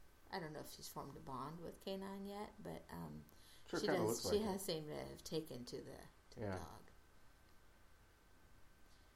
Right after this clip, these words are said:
Speaker 1: She must be an animal person. <laughs>
Speaker 2: Well, and we know that he'll take to her if not,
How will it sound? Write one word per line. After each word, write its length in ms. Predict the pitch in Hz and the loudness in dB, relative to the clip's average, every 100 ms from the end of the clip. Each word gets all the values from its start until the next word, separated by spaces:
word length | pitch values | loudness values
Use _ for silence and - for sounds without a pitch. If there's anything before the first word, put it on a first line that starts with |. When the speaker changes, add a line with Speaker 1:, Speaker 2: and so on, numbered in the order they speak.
| - - | -18 -14
Speaker 1:
She 140 | 196 | -12
must 200 | 175 - | -10 -8
be 100 | - | -6
an 80 | 160 | -4
animal 420 | 131 127 - - - | -4 -6 -6 -10 -12
person. 380 | - - - - - - - - - - - - - - - - - - - - | -12 -8 -8 -10 -14 -14 -16 -18 -16 -16 -16 -18 -18 -18 -18 -18 -18 -18 -16 -2
<laughs> 180 | 349 - | 0 6
Speaker 2:
Well, 220 | 147 143 | 8 10
and 100 | 131 | 10
we 80 | 120 | 8
know 260 | 107 104 101 | 6 4 4
that 160 | 92 - | 0 4
he'll 220 | 117 107 | 6 6
take 300 | - 98 - | 8 4 4
to 100 | 95 | 0
her 320 | 107 120 92 | 4 6 6
if 120 | 90 | 0
not, 180 | 95 85 | -4 -4